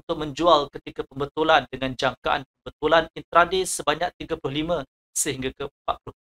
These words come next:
pips. Dalam senario bullish, jika harga menembusi dan mengukuh di atas satu perpuluhan dua tujuh lima lapan, mata wang British berpotensi untuk meningkat ke satu perpuluhan dua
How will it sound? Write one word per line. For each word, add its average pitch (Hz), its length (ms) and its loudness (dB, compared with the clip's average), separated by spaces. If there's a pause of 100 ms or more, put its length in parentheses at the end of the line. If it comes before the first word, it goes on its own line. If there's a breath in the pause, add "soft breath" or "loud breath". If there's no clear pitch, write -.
pips. - 400 -4 (320)
Dalam 208 260 8
senario 233 480 6
bullish, 180 480 0
jika 180 320 2
harga 180 320 4
menembusi 165 560 -4
dan 160 240 4
mengukuh 160 540 -6
di - 100 -4
atas 170 480 4
satu - 160 -16
perpuluhan 139 480 -8
dua 127 140 -4 (100)
tujuh 131 240 -8
lima 131 240 -4
lapan, 170 400 4 (380)
mata 180 260 8
wang 220 240 4
British 202 460 -2
berpotensi 208 1040 0
untuk - 240 -12
meningkat 180 560 2
ke 180 80 -6
satu 185 240 -6
perpuluhan 165 480 0
dua 147 160 -2